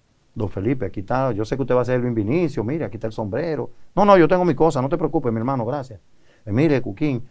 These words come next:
ah, pero muy bien, yo traje una, pero esa está mejor", porque yo le pelé la peluca, le puse una cosita, el bigotico, la vaina, la corbata, la cosa. Yo le, le armé a cada quien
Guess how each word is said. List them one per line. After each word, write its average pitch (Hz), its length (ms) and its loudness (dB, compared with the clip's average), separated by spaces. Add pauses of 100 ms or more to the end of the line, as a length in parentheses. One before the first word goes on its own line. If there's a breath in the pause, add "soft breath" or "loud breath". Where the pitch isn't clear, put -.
(120)
ah, 98 340 6
pero 113 140 -2
muy 110 120 -4
bien, 113 160 2
yo 110 80 0
traje 110 220 2
una, 147 260 2
pero 95 240 -4
esa 104 160 -2
está 104 120 -4
mejor", 120 320 0
porque 104 200 -8
yo 98 100 -6
le 107 100 -6
pelé 107 240 -8
la 98 80 -10
peluca, 127 440 -8
le 110 80 -8
puse 104 200 -12
una 139 100 -12
cosita, 139 420 -8
el 120 100 -8
bigotico, - 500 -6
la - 80 0
vaina, 262 280 -2 (240)
la 104 140 0
corbata, 117 460 2
la 117 100 -4
cosa. 110 220 -12
Yo 98 140 -2
le, 101 200 -8
le 120 100 0
armé 123 260 2
a 143 80 0
cada 143 180 6
quien 143 220 -2